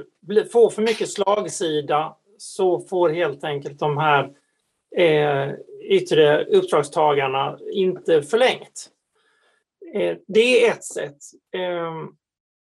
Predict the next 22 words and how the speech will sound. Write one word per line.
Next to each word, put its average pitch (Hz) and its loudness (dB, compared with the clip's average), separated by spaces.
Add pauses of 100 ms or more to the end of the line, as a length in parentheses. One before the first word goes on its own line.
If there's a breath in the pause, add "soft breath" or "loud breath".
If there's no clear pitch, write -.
(280)
man 208 2
kan 233 0
också 233 0
säga 226 0
att 180 -6
det 190 -8
här, 175 -6 (200)
ehm, 151 -6 (420)
radiokanalen 180 2
ska 160 0
inte 269 -4 (260)
i, 175 -6 (1000 soft breath)
primärt 185 0
vara 165 0
en 156 -8
nyhetskanal 170 -4
alls, 226 -4
utan 196 -2
den 202 0
ska 175 2
vara 190 0
mer, 156 -4